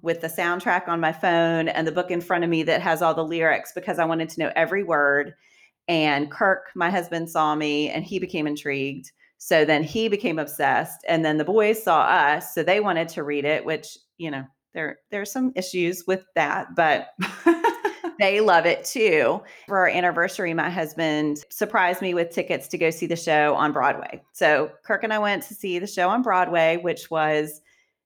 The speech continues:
absolutely phenomenal. We did not see the original cast. And I had those same nerves because I thought, you know, I, by that point, I don't even know how many times I'd listened to the soundtrack by that point.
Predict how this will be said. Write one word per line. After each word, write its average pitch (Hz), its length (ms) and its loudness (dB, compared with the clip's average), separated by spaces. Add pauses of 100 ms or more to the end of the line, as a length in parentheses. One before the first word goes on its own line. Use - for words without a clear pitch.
(240)
absolutely 208 520 0
phenomenal. 143 500 0
We 202 140 -2
did 185 140 -4
not 302 280 -2
see 202 200 -4
the 165 140 -2
original 143 320 -2
cast. - 480 -6
And 190 120 0
I 214 100 4
had 247 180 2
those 180 220 0
same 156 220 0
nerves 143 420 0
because 180 280 -6
I 160 80 0
thought, 147 280 0
you 175 80 -2
know, 165 100 2
I, 156 280 2
by 180 180 2
that 226 240 2
point, 156 200 -4
I 156 100 0
don't 156 120 -2
even 143 140 -4
know 139 140 -6
how 147 120 -10
many 127 180 -6
times 135 260 -8
I'd 143 180 -4
listened 143 440 -6
to 143 200 -6
the 135 100 -6
soundtrack 139 540 -2
by 135 120 2
that - 220 -2
point. 139 300 -2